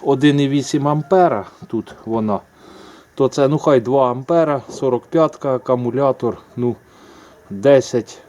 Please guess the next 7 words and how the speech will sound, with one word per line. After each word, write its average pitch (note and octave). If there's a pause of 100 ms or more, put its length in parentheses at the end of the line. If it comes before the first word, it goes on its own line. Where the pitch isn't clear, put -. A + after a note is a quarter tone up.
(1600)
там, G#2+
дванадцять, B2+
шістнадцять A#2+
годин A#2
робитиме G#2+ (580)
запросто. G2+ (2500)
Такс. -